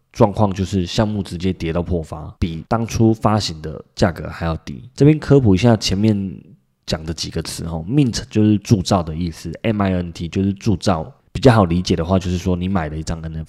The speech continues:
T。干白名单呢，就是用干去换的意思，就是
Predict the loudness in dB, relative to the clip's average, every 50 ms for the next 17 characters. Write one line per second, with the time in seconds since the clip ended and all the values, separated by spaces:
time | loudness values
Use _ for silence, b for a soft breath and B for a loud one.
0 | _ -14 -14 -12 -14 -14 -16 -18 _ _ _ _ 2 2 2 2 2 0 2 2
1 | 2 4 2 0 -2 0 2 2 2 2 2 2 2 2 2 0 -2 -4 -2 0
2 | 2 2 2 0 0 0 0 0 0 0 0 0 0 2 0 0 4 6 6 6
3 | 6 4 0 -2 -2 -4 -4 -4 -6 -4 -2 -2 2 4 4 4